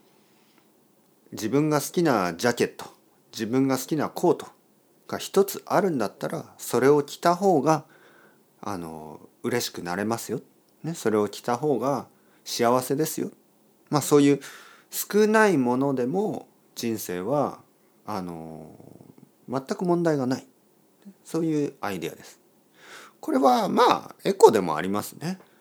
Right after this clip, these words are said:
少ないもので、えー、人生を楽しむことができるから、そんなにたくさんのね、安くて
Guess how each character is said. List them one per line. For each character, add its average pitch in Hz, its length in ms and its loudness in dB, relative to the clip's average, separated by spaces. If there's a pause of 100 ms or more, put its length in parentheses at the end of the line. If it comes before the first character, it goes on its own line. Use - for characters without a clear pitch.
(460)
少 - 320 -6
な 117 140 4
い 95 100 -2
も 82 200 -8
の 92 160 -6
で、 110 360 -2 (160)
え 90 140 -10
ー、 - 20 -8
人 87 240 -8
生 80 220 -8
を 127 200 2
楽 87 260 -10
し - 100 -6
む 117 80 -2
こ - 120 -12
と - 80 -14
が - 120 -20
で 87 160 -8
き - 160 -4
る 117 80 -2
か 92 140 -10
ら、 98 200 -6 (400)
そ - 340 -2
ん 233 200 0
な 226 120 -4
に 190 140 -2
た - 300 -12 (180)
く - 80 -10
さ - 240 0
ん 123 160 0
の 80 80 -10
ね、 135 260 -16 (360)
安 101 340 -4
く 101 140 -8
て 92 600 -2